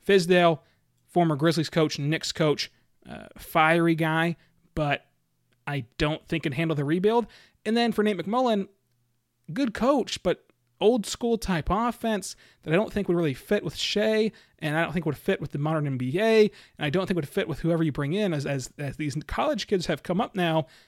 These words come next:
playing this new style of basketball. You've gotta remember, there's a one and done rule. I mean, these kids you're gonna draft are eighteen, nineteen, twenty years old. They've only known new school basketball. They haven't known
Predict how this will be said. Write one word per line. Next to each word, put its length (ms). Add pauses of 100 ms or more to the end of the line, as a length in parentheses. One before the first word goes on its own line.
(280)
playing 460
this 180
new 180
style 280
of 80
basketball. 640 (300)
You've 160
gotta 120
remember, 400 (720)
there's 220
a 40
one 160
and 120
done 180
rule. 260
I 60
mean, 140
these 180
kids 200
you're 80
gonna 140
draft 400
are 160
eighteen, 400
nineteen, 420
twenty 280
years 220
old. 340 (720)
They've 520
only 320
known 500
new 160
school 300
basketball. 640
They 140
haven't 300
known 600